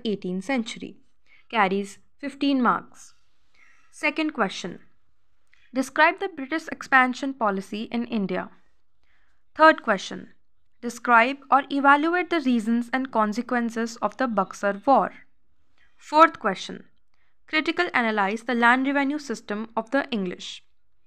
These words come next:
Fifth question. Access the contribution of Mahatma Gandhi in the freedom movement. Now, section B. These are the short answer type questions,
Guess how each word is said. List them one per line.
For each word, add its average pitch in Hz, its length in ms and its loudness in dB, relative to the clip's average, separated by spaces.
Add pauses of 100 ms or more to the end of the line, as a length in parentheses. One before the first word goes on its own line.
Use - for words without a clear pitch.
(720)
Fifth 311 340 -4
question. - 460 -4 (1200)
Access 269 420 -6
the - 160 -10
contribution 311 720 -2
of 339 160 2
Mahatma 247 420 0
Gandhi 202 320 -2
in 247 200 -4
the 277 100 -4
freedom 196 340 -6
movement. 202 420 -6 (840)
Now, 214 320 2 (180)
section 254 560 -4
B. 208 320 -4 (480)
These 294 200 0
are 339 120 4
the 381 120 -2
short 349 380 2
answer 233 300 4
type 214 280 -4
questions, 214 600 -6